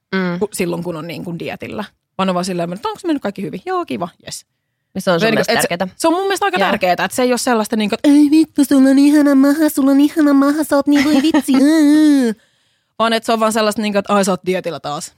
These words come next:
Speaker 2: No, <sighs> sä et varmaan sit ota viiniä." Joo, et
Speaker 1: Joo.
Speaker 2: niin kun, että se on semmoista, että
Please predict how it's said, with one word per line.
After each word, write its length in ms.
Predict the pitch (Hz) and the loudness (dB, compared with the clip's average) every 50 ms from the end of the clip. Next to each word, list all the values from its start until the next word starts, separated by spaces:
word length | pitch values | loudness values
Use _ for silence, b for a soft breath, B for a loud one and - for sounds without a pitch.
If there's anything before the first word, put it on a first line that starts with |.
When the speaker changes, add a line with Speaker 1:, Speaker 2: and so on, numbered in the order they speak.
| _ | _
Speaker 2:
No, 200 | - 214 208 196 - _ _ _ _ B B B B B B B B B B B B _ _ - | -2 -2 -2 -2 -2 _ _ _ _ B B B B B B B B B B B B _ _ -6
<sighs> 640 | - - - - - - - - - - - _ - | -6 -4 -4 -6 -6 -8 -10 -14 -16 -18 -18 _ -8
sä 80 | - | -8
et 100 | 180 175 | -6 -6
varmaan 220 | - 175 190 185 175 | -6 -8 -8 -8 -8
sit 100 | 190 175 | -8 -10
ota 200 | 180 165 151 160 | -10 -10 -12 -12
viiniä." 380 | 160 139 151 139 135 123 202 - - _ _ - | -14 -14 -12 -12 -12 -14 -14 -16 -18 _ _ -2
Joo, 180 | 247 220 196 - | 0 0 0 0
et 160 | - 196 196 - | -2 -4 -4 -2
Speaker 1:
Joo. 100 | 196 190 170 | -2 0 2
Speaker 2:
niin 40 | |
kun, 80 | 175 240 | 2 0
että 100 | 233 - | 0 0
se 80 | - 269 | -2 0
on 60 | 269 | 0
semmoista, 420 | 285 285 277 269 269 262 - 240 | 0 0 0 -2 -2 -2 -2 -4
että 220 | 240 240 - 254 | -4 -4 -6 -6